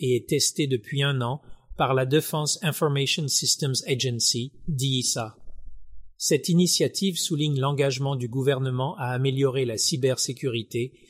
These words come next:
et la protection des données, notamment dans les environnements militaires sensibles. Forbes prédit dix grandes tendances de l'informatique en nuage qui façonneront l'industrie en twenty twenty-four.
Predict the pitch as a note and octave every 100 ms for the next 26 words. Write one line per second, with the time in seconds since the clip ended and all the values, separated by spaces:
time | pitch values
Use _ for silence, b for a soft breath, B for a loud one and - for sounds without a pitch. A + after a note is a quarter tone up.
0 | b D#3 C3+ B2+ - D3+ C#3+ - - C3+
1 | A#2+ A#2 A2+ A2 D3+ - - - - C3+
2 | C#3+ D3 D3+ B2+ A#2 B2+ B2 A#2+ A#2+ C3
3 | C3 C3+ B2 B2 B2 A#2 A#2 A#2 - A#2+
4 | - - A#2 - - G2+ F#2+ - - -
5 | _ _ _ _ _ _ _ _ _ _
6 | - F3 G#3 G3+ - - D3+ C3+ F3 D3+
7 | D#3 F#3 D#3 F3 D#3+ D#3+ C#3+ D3 E3+ C#3+
8 | C#3 C3+ - C#3 C3+ - D#3 C#3+ B2+ B2+
9 | B2+ C3+ C3 - C3 - C3+ D3 C3 C#3
10 | C3+ C3 B2 - - C#3+ - B2+ - D3+
11 | C#3 D3+ - C3+ B2 - C3+ A2+ A2